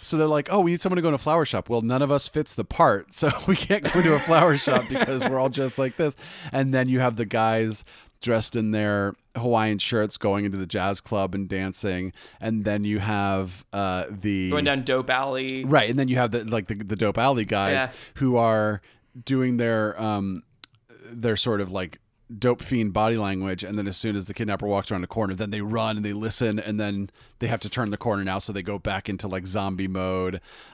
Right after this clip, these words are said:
Speaker 1: Um, and then there's a beautiful shot where the three of them are just kind of sitting in zombie mode, and then the killer opens the window in the background, like, when he
Speaker 2: I
Speaker 1: first
Speaker 2: love
Speaker 1: takes
Speaker 2: that shot.
Speaker 1: that
Speaker 2: Yeah.
Speaker 1: shot is so gorgeous. Um, so yeah, I don't know. I just, I really like, um,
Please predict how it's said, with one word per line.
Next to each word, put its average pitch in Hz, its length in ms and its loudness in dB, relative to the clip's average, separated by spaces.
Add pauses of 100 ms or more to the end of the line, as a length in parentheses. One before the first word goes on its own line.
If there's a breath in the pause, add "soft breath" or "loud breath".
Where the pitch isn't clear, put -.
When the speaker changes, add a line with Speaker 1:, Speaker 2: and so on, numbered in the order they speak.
Speaker 1:
Um, 95 380 -4
and 123 140 -2
then 117 80 0
there's 104 160 -2
a 104 60 -4
beautiful 107 440 -2
shot 101 300 -2
where 95 80 -4
the 92 100 -6
three 101 300 -4
of 90 80 -4
them 92 360 -2
are 95 120 -4
just 90 200 -8
kind 92 220 -4
of 85 100 -8 (440)
sitting 101 400 -4
in 92 120 -4
zombie 92 320 -2
mode, 98 280 0
and 90 120 -4
then 90 100 -2
the 87 80 -6
killer 95 280 -4
opens 90 300 -6
the 90 100 -6
window 87 320 -4
in 85 80 -4
the 82 60 -6
background, 82 420 -6
like, 82 140 -10
when 87 80 -8
he 151 80 -2
Speaker 2:
I 143 40 -2
Speaker 1:
first 127 200 -4
Speaker 2:
love 131 340 0
Speaker 1:
takes 127 80 -8
Speaker 2:
that 117 260 -4
shot. 123 280 -2
Speaker 1:
that 98 160 -2
Speaker 2:
Yeah. 131 80 0
Speaker 1:
shot 95 240 0
is 82 100 -8
so 92 260 -4
gorgeous. 87 520 -6 (340 loud breath)
Um, 107 540 -4
so - 160 -4
yeah, 196 100 2
I 147 60 4
don't 170 100 0
know. 147 80 2
I 120 80 0
just, 123 260 -6
I 135 40 -4
really 135 380 -2
like, 110 600 -4 (540 soft breath)
um, 101 440 -4